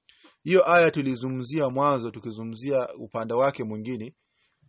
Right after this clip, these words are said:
Hiyo aya wakati ambayo kwamba tulisema katika, ilipokewa katika kabla, mwanzo mwanzo wa wakati saumu imefaradhisha,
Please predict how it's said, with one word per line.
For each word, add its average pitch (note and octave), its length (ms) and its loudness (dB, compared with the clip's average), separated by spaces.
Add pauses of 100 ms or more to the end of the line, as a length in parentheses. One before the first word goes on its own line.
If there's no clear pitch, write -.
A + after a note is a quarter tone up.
Hiyo C3+ 340 0
aya D3+ 220 6
wakati C#3 320 0
ambayo B2 200 -4
kwamba C#3 280 0
tulisema B2 460 -6
katika, A#2 400 -10
ilipokewa B2+ 640 0
katika A2+ 600 -8 (320)
kabla, C3+ 560 2 (580)
mwanzo C3 340 0
mwanzo D3+ 340 0
wa C3 120 4
wakati C3 320 -6
saumu D3+ 300 0
imefaradhisha, A#2+ 760 -4